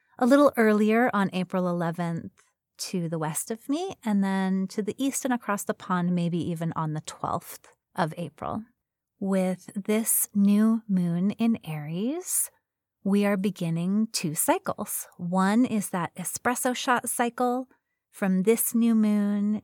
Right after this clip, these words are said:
to the next one, the new moon in Taurus. That's about a month. And the other is that longer brew from this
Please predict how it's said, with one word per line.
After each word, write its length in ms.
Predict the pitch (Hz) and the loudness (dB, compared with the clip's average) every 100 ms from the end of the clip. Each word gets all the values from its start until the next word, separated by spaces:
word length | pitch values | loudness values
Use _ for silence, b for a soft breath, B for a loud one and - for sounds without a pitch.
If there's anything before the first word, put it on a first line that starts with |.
| - | -6
to 380 | - 208 185 175 | -4 0 0 0
the 100 | 175 | -2
next 340 | 143 - - | -2 -4 -4
one, 220 | 202 254 | 0 2
the 80 | 262 | 4
new 200 | 190 180 | 4 2
moon 260 | 175 165 156 | 2 0 -2
in 140 | 160 | -6
Taurus. 600 | - 139 107 254 - - | -8 -8 -6 -6 -6 -6
That's 220 | 165 - | -6 -4
about 280 | 202 175 175 | -4 -4 0
a 40 | 220 | 0
month. 400 | - 208 - _ _ _ _ _ _ _ _ - | 0 -4 -6 _ _ _ _ _ _ _ _ 4
And 100 | 269 | 6
the 140 | 277 | 8
other 240 | 277 330 320 | 6 4 4
is 140 | 262 | 4
that 240 | 247 - | 4 2
longer 720 | 196 185 185 190 196 190 185 180 | 2 2 2 2 2 2 0 0
brew 720 | 170 165 156 147 147 156 185 | -2 -2 -2 -4 -6 -10 -12
from 360 | - 185 180 170 | -6 -2 0 2
this 500 | 226 240 - - | 2 2 0 -6